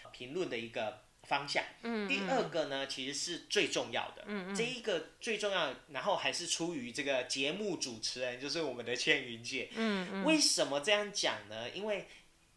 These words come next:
Speaker 1: 我那时候刚做这个时事评论的时候，我其实觉得，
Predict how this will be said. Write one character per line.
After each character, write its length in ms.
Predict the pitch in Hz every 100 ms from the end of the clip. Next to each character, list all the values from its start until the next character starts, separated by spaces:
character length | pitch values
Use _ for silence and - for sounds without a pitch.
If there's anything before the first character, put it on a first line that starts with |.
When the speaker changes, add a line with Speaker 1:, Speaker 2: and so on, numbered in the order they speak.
| -
Speaker 1:
我 220 | 143 147
那 120 | 240
时 120 | 233
候 160 | 170 -
刚 300 | - 160 170
做 300 | - 175 131
这 100 | 127
个 400 | 127 117 107 101
时 220 | - 131
事 180 | 127 160
评 220 | 110 104
论 160 | 127 127
的 100 | 101
时 80 | 107
候， 80 |
我 180 | 117 135 -
其 200 | 220 233
实 80 | - -
觉 180 | 233
得， 120 | -